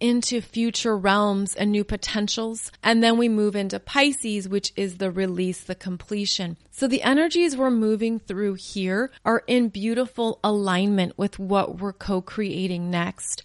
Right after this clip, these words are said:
But part of what we are understanding is that not everything is meant to travel with us.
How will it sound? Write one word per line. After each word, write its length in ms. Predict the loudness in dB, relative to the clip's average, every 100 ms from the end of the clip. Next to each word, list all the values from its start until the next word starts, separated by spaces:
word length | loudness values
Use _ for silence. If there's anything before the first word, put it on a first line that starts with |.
| -2
But 180 | -2 0
part 320 | 0 4 4
of 160 | 2
what 420 | 2 4 4 2 -4
we 460 | -4 0 0 -2 -4 -4
are 160 | -2
understanding 1120 | 0 0 0 -2 -2 0 2 4 2 0 -2 -6 _ _ _ 2
is 260 | 4 4
that 380 | 4 4 4 2 _ _ 4
not 300 | 6 8 6
everything 1000 | 2 2 2 -2 -2 -2 2 4 2 -2 0
is 160 | 0 2
meant 280 | 2 0 -2
to 100 | -6
travel 480 | -2 2 4 4 2
with 220 | 2 0
us. 220 | -4 -4